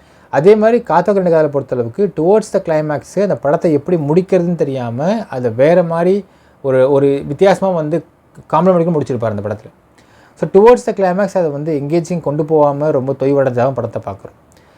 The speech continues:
And அந்த படத்திற்கு நீங்க கொண்டு வந்த விஷயம் ஓகே, ஆனால் ஒரே சமயத்துல ஒருத்தன் ரெண்டு பேரை லவ் பண்றது அப்படிங்கிறத விஜய் சேதுபதி பண்ணுவாரா? ஏன்னா, அவன் குடும்பத்துல அவ்வளோ பெரிய மேரேஜ், ஒரு பெரிய பேக்லாக்காக இருக்கக்கூடிய ஒரு குடும்பத்துல வந்து வந்தவரு.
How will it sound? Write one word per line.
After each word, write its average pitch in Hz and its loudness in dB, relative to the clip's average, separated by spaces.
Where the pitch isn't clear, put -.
And 139 0
அந்த 156 2
படத்திற்கு 202 -4
நீங்க 131 -4
கொண்டு 170 0
வந்த 185 2
விஷயம் 185 -2
ஓகே, 139 -4
ஆனால் 156 0
ஒரே 214 4
சமயத்துல 208 -4
ஒருத்தன் 185 -2
ரெண்டு 147 -6
பேரை 180 -2
லவ் 160 2
பண்றது 156 0
அப்படிங்கிறத 131 -4
விஜய் 123 2
சேதுபதி 240 2
பண்ணுவாரா? 170 2
ஏன்னா, 131 -10
அவன் 151 -4
குடும்பத்துல 180 -2
அவ்வளோ 165 2
பெரிய 156 0
மேரேஜ், 180 4
ஒரு 175 2
பெரிய 156 -2
பேக்லாக்காக 185 0
இருக்கக்கூடிய 156 -12
ஒரு 143 -2
குடும்பத்துல 127 -4
வந்து 110 -2
வந்தவரு. 107 0